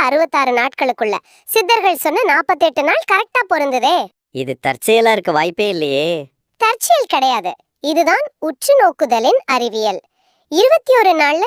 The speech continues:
Speaker 1: நம்ம அந்த பழக்கத்தை விட்டா என்ன ஆகும்?
Speaker 2: என்ன ஆகும்?
Speaker 1: அந்த வயருக்கு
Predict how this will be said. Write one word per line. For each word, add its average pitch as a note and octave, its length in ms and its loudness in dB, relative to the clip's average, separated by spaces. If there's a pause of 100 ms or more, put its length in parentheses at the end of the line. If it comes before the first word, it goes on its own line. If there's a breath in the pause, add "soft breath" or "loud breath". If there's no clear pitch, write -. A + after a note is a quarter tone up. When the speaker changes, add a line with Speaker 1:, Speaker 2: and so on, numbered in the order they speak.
(100)
Speaker 1:
நம்ம C#4+ 220 0
அந்த A#3+ 160 -4
பழக்கத்தை C4+ 480 -4
விட்டா A3+ 280 -2 (300)
என்ன A#4+ 160 4 (140)
ஆகும்? A#3 300 -2 (240)
Speaker 2:
என்ன F#3 320 0
ஆகும்? A#2 300 -4 (460)
Speaker 1:
அந்த A#3+ 280 0
வயருக்கு A#3+ 600 0